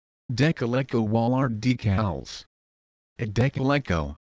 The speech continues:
you can find super cute removable wall decals in different designs that will surely match your taste and please your eyes. They can beautify just about every part of your home,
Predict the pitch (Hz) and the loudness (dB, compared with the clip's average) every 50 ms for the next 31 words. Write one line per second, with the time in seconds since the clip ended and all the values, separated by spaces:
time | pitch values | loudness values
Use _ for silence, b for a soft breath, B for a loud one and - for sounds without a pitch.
0 | _ _ - 127 131 131 - 147 135 120 104 - - 123 123 131 131 117 - - | _ _ -6 -4 -4 -4 -2 -2 -2 -2 -4 -4 -2 0 2 2 0 -2 -4 -6
1 | - - - 175 160 160 156 143 - - 165 160 139 123 113 131 120 120 135 147 | -6 -4 -4 -2 0 0 0 0 -2 -2 2 2 2 2 2 2 2 2 2 2
2 | 160 156 139 127 117 123 113 107 107 107 113 117 117 123 127 123 127 131 131 - | 2 2 2 2 2 2 2 2 2 2 2 2 2 0 0 0 -2 -2 -2 -4
3 | - 131 123 127 139 139 131 - - - 131 123 117 123 135 139 - 139 127 127 | -4 -4 -2 0 -2 -2 -4 -4 0 0 0 2 4 4 4 4 4 0 -2 -2
4 | 117 - 113 110 104 120 120 127 120 110 104 - - - 117 120 113 107 - - | 0 0 0 0 2 2 2 4 2 2 0 -2 -2 -2 0 0 0 0 0 0
5 | - 135 143 151 147 156 147 139 139 135 127 127 123 - - - 139 127 127 120 | 0 0 0 2 2 2 4 4 4 4 4 2 0 -2 -4 -2 2 2 2 2
6 | - 135 131 131 131 123 - - - 143 143 135 - - 160 143 143 147 139 120 | 0 0 0 0 0 -2 -4 -4 -2 -2 -2 -2 -2 -4 -4 -2 -2 -2 -2 0
7 | 120 131 143 143 143 160 170 175 143 95 85 80 - - - _ _ _ _ _ | 0 2 2 2 2 2 0 0 0 0 -2 -4 -8 -10 -10 _ _ _ _ _
8 | _ _ _ _ _ _ _ _ _ - 120 127 147 156 147 131 - - 127 120 | _ _ _ _ _ _ _ _ _ -6 0 2 4 4 4 2 2 2 2 2
9 | 120 113 127 147 135 135 123 - - 107 101 98 95 123 120 117 113 - - - | 2 4 2 4 4 4 0 0 0 0 0 0 2 2 2 2 2 0 -4 -4
10 | 113 131 127 131 117 - 135 147 156 156 170 170 160 139 - - - 185 175 143 | -2 0 0 -2 -2 -2 -2 -2 0 2 2 2 2 0 -4 -4 -2 0 2 2
11 | 135 - - 127 123 139 131 120 110 117 113 107 110 110 113 117 | 2 2 0 2 2 2 2 2 2 2 2 2 2 0 0 -2